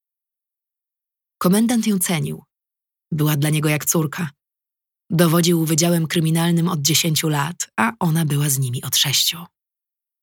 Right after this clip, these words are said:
„Potrzebuję czasu. Przenieś mnie, proszę”. Jej zwykle wyprostowana postawa była teraz inna. Wera się garbiła, jakby chciała skryć się sama w sobie.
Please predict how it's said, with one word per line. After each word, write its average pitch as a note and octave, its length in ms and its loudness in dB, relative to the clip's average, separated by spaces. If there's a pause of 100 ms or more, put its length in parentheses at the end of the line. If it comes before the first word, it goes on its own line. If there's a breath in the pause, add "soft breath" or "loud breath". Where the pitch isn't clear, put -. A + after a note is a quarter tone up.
(2000)
„Potrzebuję E3+ 480 0
czasu. F3+ 500 -4 (680)
Przenieś D3 420 0
mnie, D#3 160 -2
proszę”. C#3 420 -2 (960)
Jej F3+ 220 4
zwykle F#3 380 0
wyprostowana F3 600 0
postawa D#3+ 460 -2
była D#3+ 200 0
teraz D#3+ 320 -2
inna. D3+ 500 0 (640)
Wera D#3+ 260 2
się E3+ 140 2
garbiła, D#3+ 600 -2 (480)
jakby E3 300 2
chciała F3+ 300 2
skryć - 340 0
się - 180 0
sama D3+ 260 0
w C#3+ 80 -2
sobie. E3 380 -6